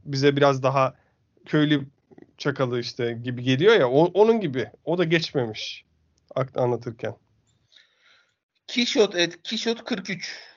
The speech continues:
Speaker 2: Abiler selamlar. Selam canım. Malum kavgayı başlatan şeyin öpücük şövalyesini kol kardeşimize pandik atması olasılığı, olma olasılığı sizce nedir?
Speaker 1: <laughs>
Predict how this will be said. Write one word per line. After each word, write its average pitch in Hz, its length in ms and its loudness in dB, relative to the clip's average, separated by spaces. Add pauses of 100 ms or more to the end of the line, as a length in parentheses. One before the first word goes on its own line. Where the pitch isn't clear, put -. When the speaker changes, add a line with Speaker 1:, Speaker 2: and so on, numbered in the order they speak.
(120)
Speaker 2:
Abiler 226 340 4
selamlar. 190 420 0
Selam 165 360 -4
canım. 160 360 -6
Malum 214 320 -2
kavgayı 190 400 2
başlatan 185 360 0
şeyin 190 220 -6
öpücük 175 380 -12
şövalyesini 170 580 -2
kol 214 240 -2
kardeşimize 160 640 0
pandik 202 400 -4
atması 165 360 -2
olasılığı, 170 640 -6
olma 165 300 -2
olasılığı 175 300 -6
sizce 185 280 -2
nedir? 180 220 4
Speaker 1:
<laughs> 185 120 2